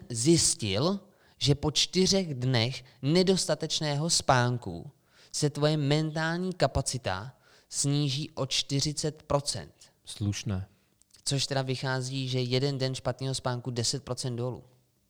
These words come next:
Speaker 2: A ještě pak může přijít spánková paralýza.
Speaker 1: Právě. K tomu jsem si chtěl dobrat, protože jsem si říkal, že se tě na to musím zeptat.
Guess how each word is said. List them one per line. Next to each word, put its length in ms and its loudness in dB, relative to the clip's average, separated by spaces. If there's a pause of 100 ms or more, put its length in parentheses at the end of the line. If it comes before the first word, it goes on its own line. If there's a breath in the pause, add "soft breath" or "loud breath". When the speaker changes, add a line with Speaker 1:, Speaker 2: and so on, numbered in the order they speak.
(720)
Speaker 2:
A 280 4 (180)
ještě 480 0
pak 240 -2
může 280 2
přijít 320 -6
spánková 560 0
paralýza. 640 -2 (220)
Speaker 1:
Právě. 460 6 (480)
K 100 -12
tomu 280 2
jsem 240 0
si 180 0
chtěl 260 -2
dobrat, 440 0 (220 loud breath)
protože 140 -6
jsem 140 0
si 120 -2
říkal, 220 0
že 140 0
se 100 -4
tě 120 -4
na 100 -2
to 80 -4
musím 320 -2
zeptat. 460 -8